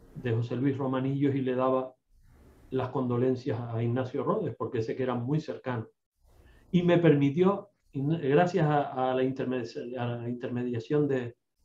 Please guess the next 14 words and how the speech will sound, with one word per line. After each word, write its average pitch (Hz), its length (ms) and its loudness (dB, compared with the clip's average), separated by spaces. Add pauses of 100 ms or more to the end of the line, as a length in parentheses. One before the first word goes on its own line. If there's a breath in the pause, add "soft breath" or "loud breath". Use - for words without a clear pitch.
(200)
de 131 180 2
Nacho 156 380 4
Rodes, 151 460 4 (640)
poder 151 260 8
hablar 151 300 4
con 151 140 2
Romanillo, 123 540 -2 (640)
que 123 100 -2
por 113 180 2
cierto 127 360 0
fue 131 360 0 (280)
una 147 220 2
conversación 127 720 -4
maravillosa. 117 600 -6